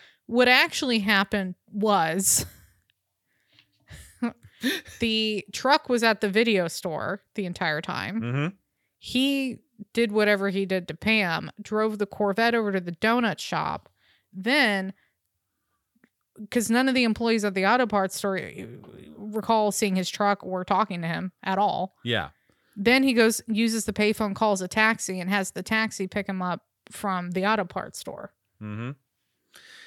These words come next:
Speaker 2: So that he
Speaker 1: That's
Speaker 2: could
Speaker 1: exactly what happened.
Speaker 2: so that he could arrive home to, quote,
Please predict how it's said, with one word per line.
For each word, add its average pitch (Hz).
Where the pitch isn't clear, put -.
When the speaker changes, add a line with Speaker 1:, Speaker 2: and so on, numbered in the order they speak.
Speaker 2:
So 156
that 143
he 151
Speaker 1:
That's 156
Speaker 2:
could -
Speaker 1:
exactly 214
what 170
happened. -
Speaker 2:
so 165
that 156
he 156
could 147
arrive 143
home 143
to, 127
quote, 131